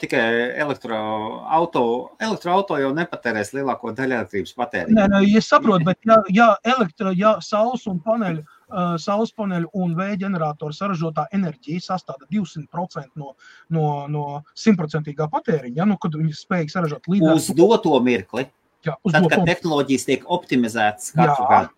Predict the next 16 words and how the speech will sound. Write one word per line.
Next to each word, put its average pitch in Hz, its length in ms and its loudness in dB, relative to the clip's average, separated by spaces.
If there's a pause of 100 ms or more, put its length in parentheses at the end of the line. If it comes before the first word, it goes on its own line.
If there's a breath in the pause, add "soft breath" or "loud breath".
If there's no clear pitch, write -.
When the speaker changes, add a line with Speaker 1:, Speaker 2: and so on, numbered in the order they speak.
(200)
Speaker 2:
jā, 180 160 6 (220)
un, 185 160 4 (100)
un 175 220 2
viena 202 340 2
no 165 300 0 (100)
rūpnīcām 175 640 -2 (100)
Eiropā, 190 540 -2 (320)
starp 151 260 -8
citu, 180 320 -6
ir - 80 -12
pilnībā 208 460 -4 (100)
pārgājusi 170 640 -2
uz 147 140 -14
saules 180 480 0 (100)
enerģijas 156 640 -8
saražoto 131 640 -10